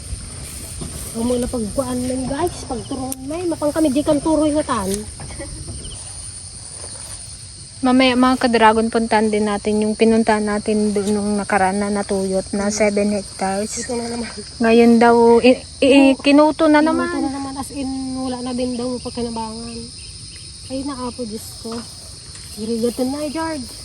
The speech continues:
Speaker 2: Nagrigaton ti, gagti Manalon.
Speaker 1: Ito, ito pa nga yung pinakamahirap na trabaho, eh. Ito pa nga, eh.
Speaker 2: Mas nakakawa, guys, yung mga kuwan na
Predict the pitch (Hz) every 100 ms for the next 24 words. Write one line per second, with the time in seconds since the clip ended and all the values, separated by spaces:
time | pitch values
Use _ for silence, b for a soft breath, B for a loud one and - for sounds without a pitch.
0 | - 240 226 214 220 220 220 226 262 262
1 | 262 254 247 247 247 247 247 247 254 254
2 | - - - - 226 214 - 240 240 233
3 | 233 233 226 220 214 196 196 208 214 -
4 | - - - - - - - - - -
5 | - - - - - - - - - -
6 | - - - 302 302 302 320 349 330 330
7 | 311 320 294 302 320 302 302 294 285 285
8 | 269 254 262 269 254 254 254 254 539 494
9 | - 508 - - - - - - - -
10 | - - - - - - - - - 254
11 | - 254 254 247 240 233 233 220 214 220
12 | - 240 226 226 226 226 226 226 220 220
13 | 220 220 220